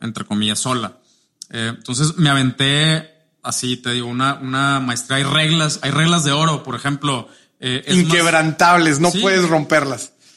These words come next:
Speaker 1: Hay, por ejemplo, un, el, el ejemplo muy sencillo de, para explicar un cross-sell es el, las, las palomitas, el combo de las palomitas en el cine, güey. O sea,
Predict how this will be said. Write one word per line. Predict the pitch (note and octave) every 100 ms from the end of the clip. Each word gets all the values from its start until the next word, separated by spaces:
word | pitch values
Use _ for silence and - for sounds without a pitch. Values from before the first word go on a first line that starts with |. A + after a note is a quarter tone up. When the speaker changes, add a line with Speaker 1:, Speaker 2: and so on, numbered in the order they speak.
| - -
Speaker 1:
Hay, | D3 E3+ -
por | D3+
ejemplo, | C#3+ D#3+ D#3+ F3 F3+
un, | F3+ D#3 F3 _ _ _
el, | D#3 C#3
el | D3 C#3 C3+
ejemplo | C3+ D3+ D#3 F3+
muy | F3 F3+
sencillo | F#3 F3 F#3 F3 E3 D#3+ D#3+ -
de, | C3+ B2
para | B2 B2
explicar | A#2+ A#2+ C3
un | D3+
cross-sell | D3+ E3 E3+ D#3+ E3 F#3 _ _ _
es | B2+ C3+ C3+ - -
el, | E3 D3 C#3+ C3+
las, | B2+ - -
las | A#2+
palomitas, | - C3 B2 C#3+ C#3+ B2
el | A#2 -
combo | C3+ C#3+ C#3+
de |
las | C#3+
palomitas | - A#2+ A2 A2 B2+
en | B2+
el | A2
cine, | B2+ B2
güey. | G#2 -
O | _ _ -
sea, | C#3+ A#2+